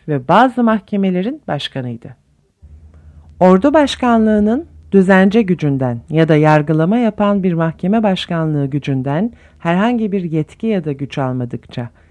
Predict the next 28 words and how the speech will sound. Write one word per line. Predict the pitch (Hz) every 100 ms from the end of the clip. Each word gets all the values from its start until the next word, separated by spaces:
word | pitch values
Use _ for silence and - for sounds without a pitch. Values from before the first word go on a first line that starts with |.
| _ -
Rex, | 151 214 - - _ _ _ _ _ -
yurttaşların | 202 240 240 - 254 254 254
yaşamı, | 233 226 226 214 269
özgürlüğü | 196 185 165 185 175 214 233
ve | 190
mülkiyeti | 160 147 - 151 147 226
üzerinde | 214 202 202 202 208
hiçbir | 170 - - 247
sivil | 262 - 196 175 165 135
yetki | 151 - - 233
ve | 180
güce | 139 160 151 139
sahip | - 170 170 208 -
değildir. | 135 120 - - - _ _ _ _ _ _ _ _ _ _ 165
Rex'in | 190 - 302 320
görevi | 269 247 240 247
soydan | 247 214 220 247 226
geçme | 208 - 247 196
değildi. | 175 131 120 120 _
Tersine | 196 180 160 139 127 160 226 _ _ 170
büyük | 220 240
bir | 254
olasılıkla | 233 220 214 - 208 208 226
kendinden | 233 196 180 180 190 262
önceki | 254 226 208 202 175
Rex'in | 180 - - 254
önerisi | 220 180 170 160 - 240
üzerine | 214 190 196 190 190